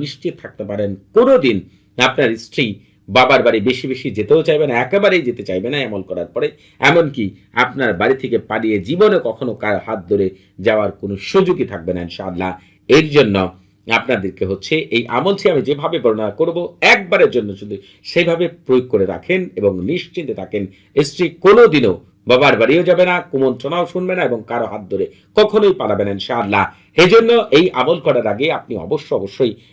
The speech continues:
একটি নির্জন জায়গা বেছে নেবেন অথবা একটি নির্জন ঘর বেছে নেবেন। যদি কোনো ঘরে আমল করেন তাহলে ঘরের দরজা সম্পূর্ণরূপে বন্ধ করে নেবেন। বন্ধ করার পরে পাক পবিত্র হয়ে অজু করে জায়নামাজে বসে কেবলামুখী হয়ে মুখে মিষ্টি জাতীয় জিনিস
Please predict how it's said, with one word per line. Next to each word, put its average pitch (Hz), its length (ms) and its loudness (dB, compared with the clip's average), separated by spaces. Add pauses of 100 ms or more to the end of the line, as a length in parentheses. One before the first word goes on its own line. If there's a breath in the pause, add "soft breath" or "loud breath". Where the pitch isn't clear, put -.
একটি 127 180 -4
নির্জন 170 400 0
জায়গা 104 220 0
বেছে 117 260 0
নেবেন 98 220 -6
অথবা 113 240 -4
একটি 127 180 -8
নির্জন 139 320 -6
ঘর 131 240 -2
বেছে 139 260 -4
নেবেন। 95 260 -2 (280 soft breath)
যদি 151 160 0
কোনো 185 180 -2
ঘরে 151 280 0
আমল 104 240 -2
করেন 151 300 2
তাহলে 123 220 -4
ঘরের 107 360 -6
দরজা 101 260 -6 (100)
সম্পূর্ণরূপে 127 520 -14
বন্ধ 123 300 -6
করে 85 200 -10
নেবেন। 85 260 -8 (300 soft breath)
বন্ধ 156 320 2
করার 117 320 -2
পরে 156 160 2 (120)
পাক 135 160 -4 (140)
পবিত্র 104 400 -6
হয়ে 160 200 0 (120)
অজু 135 300 -2 (100)
করে 147 220 0 (100)
জায়নামাজে 95 500 -6
বসে 87 280 -10 (400 soft breath)
কেবলামুখী 196 560 4
হয়ে 139 160 6
মুখে 120 240 -6
মিষ্টি 170 360 -8
জাতীয় 135 280 -2
জিনিস 196 260 -8